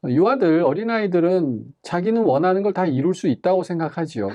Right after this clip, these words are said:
그냥 유아처럼 뗐으면 문제가 해결되지 않는가, 이런 생각 가지신 분이 늘어나는 것 같고요. 그래서 이제 그 학자는, 어, "전 국민의 철부지화", 뭐 이런 표현을 쓰셨는데 그분은 물론 이제 일본 사회가 그렇게 되고 있다고 걱정하신 거지만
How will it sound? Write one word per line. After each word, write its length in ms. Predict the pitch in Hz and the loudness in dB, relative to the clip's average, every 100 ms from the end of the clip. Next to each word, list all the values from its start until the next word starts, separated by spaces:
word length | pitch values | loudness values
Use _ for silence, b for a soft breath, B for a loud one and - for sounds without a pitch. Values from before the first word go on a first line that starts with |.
| - | -6
그냥 160 | - 175 | -2 2
유아처럼 540 | 170 208 208 202 202 | 2 2 0 0 2
뗐으면 640 | 226 240 - 190 139 147 | 0 0 -2 -2 0 0
문제가 340 | 139 131 147 151 | 0 0 -2 -2
해결되지 500 | 208 202 185 156 160 | -2 -2 0 -2 0
않는가, 540 | 135 123 123 120 101 127 | -2 -2 -2 -2 -4 -6
이런 180 | 151 165 | -4 -2
생각 300 | 185 175 165 | -2 -2 -2
가지신 420 | 127 131 147 143 | -4 -4 -2 0
분이 240 | 143 160 | 2 2
늘어나는 480 | 135 120 160 165 151 | 2 0 0 -2 -2
것 140 | 170 | -4
같고요. 580 | - - - 107 - - B B B B | -6 -10 -8 -6 -4 -8 B B B B
그래서 180 | 180 202 | -2 2
이제 160 | 180 | 2
그 140 | 165 196 | 2 0
학자는, 520 | 180 190 180 190 180 _ - _ | 0 0 2 2 -2 _ -20 _
어, 280 | 127 107 107 | -10 -10 -10
"전 240 | - 156 175 | -4 -2 2
국민의 320 | 196 180 196 | 2 2 0
철부지화", 880 | - 262 233 233 175 135 107 90 101 | 0 0 2 0 0 -4 -6 -10 -6
뭐 120 | 156 | -2
이런 340 | 131 139 135 | 2 2 2
표현을 320 | 135 185 151 139 | -2 -2 -2 -2
쓰셨는데 560 | 165 170 151 120 127 | -2 -2 -2 -2 -2
그분은 380 | 131 175 214 220 | 0 2 2 2
물론 240 | 160 175 | 4 4
이제 100 | 147 | 2
일본 340 | 127 156 180 208 | 2 0 2 0
사회가 360 | 190 180 175 | 0 2 0
그렇게 240 | 156 139 147 | -2 -4 -4
되고 240 | 135 131 | -2 0
있다고 480 | 131 135 123 170 226 | 0 0 -2 0 -2
걱정하신 580 | - 131 151 139 127 131 | -4 -8 -4 -4 -4 -4
거지만 480 | 113 - 131 165 | -4 -4 -4 -4